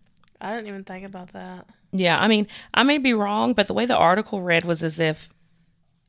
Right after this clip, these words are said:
Speaker 2: you know, it was something they could
Speaker 1: Mm-hmm.
Speaker 2: focus on finally in two thousand nine. So, I don't know, but in Van Nuys,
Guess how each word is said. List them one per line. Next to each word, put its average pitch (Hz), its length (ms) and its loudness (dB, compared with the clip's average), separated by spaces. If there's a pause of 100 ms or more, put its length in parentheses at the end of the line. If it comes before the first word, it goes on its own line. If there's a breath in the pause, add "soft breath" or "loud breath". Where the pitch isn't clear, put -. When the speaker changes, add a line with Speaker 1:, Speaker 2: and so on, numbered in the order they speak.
(160)
Speaker 2:
you 185 120 0
know, 151 320 -2
it 175 60 -2
was 175 120 -2
something 175 320 0
they 170 100 4
could 165 120 0
Speaker 1:
Mm-hmm. 202 80 -10
Speaker 2:
focus 175 320 0
on 160 160 -2
finally 175 580 0
in 156 80 0
two 185 160 -4
thousand 165 280 -2
nine. 160 420 -4 (600 soft breath)
So, 160 420 0 (100)
I 175 140 -2
don't 190 160 -2
know, 156 420 0
but 156 380 0 (680 soft breath)
in 196 180 2
Van 196 260 2
Nuys, 185 640 -2